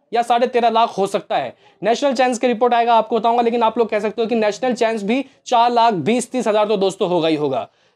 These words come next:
देखते हैं आगे क्या होता है, लेकिन भाई तीस करोड़ साठ लाख रुपए की एडवांस बुकिंग,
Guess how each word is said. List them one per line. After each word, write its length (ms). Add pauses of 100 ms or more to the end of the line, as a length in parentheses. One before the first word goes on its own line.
देखते 260
हैं 80
आगे 240
क्या 160
होता 160
है, 60
लेकिन 240
भाई 180
तीस 440
करोड़ 400
साठ 420
लाख 240
रुपए 220
की 100
एडवांस 400
बुकिंग, 720